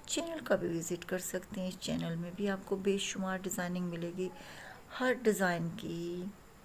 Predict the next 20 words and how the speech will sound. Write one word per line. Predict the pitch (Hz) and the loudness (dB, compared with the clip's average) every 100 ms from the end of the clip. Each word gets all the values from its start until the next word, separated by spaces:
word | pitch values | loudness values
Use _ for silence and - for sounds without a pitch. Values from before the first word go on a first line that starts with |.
| - | 0
कटिंग, | 185 185 175 180 180 190 | 0 2 -2 0 -2 -2
स्टिचिंग | - - 180 190 - 180 175 - | -2 -2 -2 -2 -4 -2 -4 -4
आपको | 170 196 - - 180 | -6 -4 -8 -8 -2
पसंद | - 185 165 | 0 0 -2
आएगी। | - - - 180 - - - - - | -6 -8 -10 -10 -10 -14 -16 -16 -4
आप | 170 170 | -2 0
ज़रूर | 165 185 185 220 214 | 2 4 4 2 2
ट्राई | 214 208 | 4 6
करें। | 202 214 208 208 190 | 4 2 4 4 4
बहुत | 180 170 165 | 2 0 -2
अच्छे | 165 - 185 | -4 -4 -6
अच्छे | 180 196 | -2 0
डिज़ाइन | 190 190 190 190 190 | 2 2 2 2 2
हैं, | 185 | 0
बहुत | 190 190 - | 0 0 0
प्यारे | 180 175 175 180 - - - - - | 0 2 0 -4 -6 -14 -16 -12 -4
स्टाइलिश | - - - 226 226 220 226 214 - - | -4 0 4 6 6 6 6 4 -2 -2
कुर्ती, | 190 180 - 170 165 170 170 185 196 - | 0 0 -2 -2 0 0 -2 -4 -6 -2
ट्राउज़र, | - 190 165 160 - 165 - 185 - - | 4 6 6 0 -2 0 0 -2 -8 -4
फ्रॉक, | 185 180 170 160 165 | 2 4 4 2 0